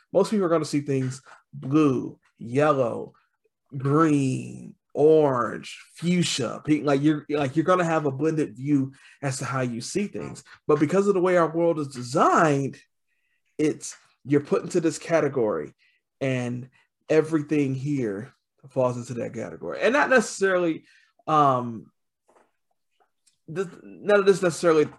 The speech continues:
uh, you know, relates to,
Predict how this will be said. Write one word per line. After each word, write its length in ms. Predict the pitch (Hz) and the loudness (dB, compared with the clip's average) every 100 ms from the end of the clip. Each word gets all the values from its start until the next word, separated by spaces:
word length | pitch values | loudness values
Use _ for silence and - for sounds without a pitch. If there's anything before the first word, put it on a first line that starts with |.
| _ _ - | _ _ 2
uh, 400 | 151 135 131 120 82 - _ _ _ _ _ _ - | 6 6 4 -2 -8 -20 _ _ _ _ _ _ -6
you 140 | 156 | -2
know, 180 | 113 - - | -2 -4 -6
relates 720 | 139 151 139 147 147 - - - | 0 2 6 4 4 -4 -14 -10
to, 460 | 147 135 131 127 | -4 -2 -2 -4